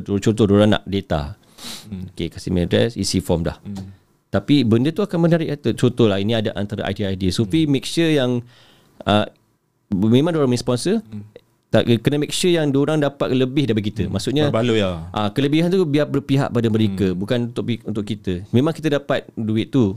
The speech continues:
Speaker 1: kita akan guna duit
Speaker 2: Sebab
Speaker 1: tu,
Speaker 2: dia
Speaker 1: tu
Speaker 2: orang
Speaker 1: juga
Speaker 2: pun
Speaker 1: untuk
Speaker 2: nak
Speaker 1: marketing.
Speaker 2: exposure kan.
Speaker 1: Betul. Kita contoh marketing, kalau le-, let's say confirm, antaranya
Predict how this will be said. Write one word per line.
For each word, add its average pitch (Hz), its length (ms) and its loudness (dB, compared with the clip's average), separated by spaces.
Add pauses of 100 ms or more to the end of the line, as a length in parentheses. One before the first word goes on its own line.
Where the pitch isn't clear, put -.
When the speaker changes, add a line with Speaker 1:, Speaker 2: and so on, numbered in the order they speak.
Speaker 1:
kita 131 220 -4
akan 139 120 -4
guna 123 180 -2
duit 120 180 -2
Speaker 2:
Sebab 107 100 -4
Speaker 1:
tu, - 0 -
Speaker 2:
dia 107 80 0
Speaker 1:
tu 110 40 2
Speaker 2:
orang - 80 2
Speaker 1:
juga 135 40 -2
Speaker 2:
pun 147 80 2
Speaker 1:
untuk 180 80 2
Speaker 2:
nak 113 100 2
Speaker 1:
marketing. 104 220 -2
Speaker 2:
exposure 135 320 2
kan. 104 240 0
Speaker 1:
Betul. 117 380 2 (100)
Kita 123 260 0 (120)
contoh 139 260 -2
marketing, 131 460 0
kalau 127 260 2
le-, 123 200 -2
let's 107 220 -2
say 139 200 2
confirm, 123 460 2 (320)
antaranya 113 500 2